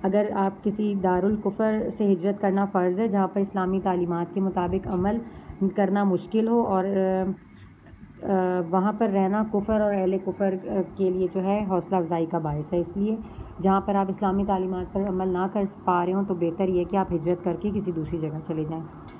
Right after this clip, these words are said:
इल्लल मुस्तज़अफ़ीना, सिवाय उन लोगों के जो कि कमज़ोर थे, मिनर रिजाली मर्दों में से, वन निसाई और औरतों में से, वल बिलदानी और बच्चों में से, ला यस्ततीऊना जो नहीं इस्तिताअत रखते थे, हीलतन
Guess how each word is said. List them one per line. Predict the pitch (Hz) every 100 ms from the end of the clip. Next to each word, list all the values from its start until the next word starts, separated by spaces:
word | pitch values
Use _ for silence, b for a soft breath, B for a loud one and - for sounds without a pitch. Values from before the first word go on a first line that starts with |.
| B B 214
इल्लल | 226 233 240
मुस्तज़अफ़ीना, | 220 202 208 220 214 196 202 202 220 247
सिवाय | 247 202 190 202
उन | 226 226
लोगों | 214 196 190
के | 214 226
जो | 196
कि | 190 208
कमज़ोर | 190 175 170 185 196
थे, | 240
मिनर | 233 196 196
रिजाली | 180 180 175 180 214
मर्दों | 202 170 165 202
में | 214
से, | 214 220
वन | 190
निसाई | 190 175 185 180 208
और | 196 180
औरतों | 165 156 196
में | 208
से, | 208 233
वल | 190 185
बिलदानी | 185 185 175 175 208
और | - 185 214 B B B B 190
बच्चों | 202 - 233
में | 214 214
से, | 226 226
ला | 196
यस्ततीऊना | 202 202 202 185 196 208 214 226
जो | 196 190
नहीं | 190 190 226
इस्तिताअत | 208 202 202 175 180 185
रखते | 165 196 196
थे, |
हीलतन | 226 180 185 208 208 220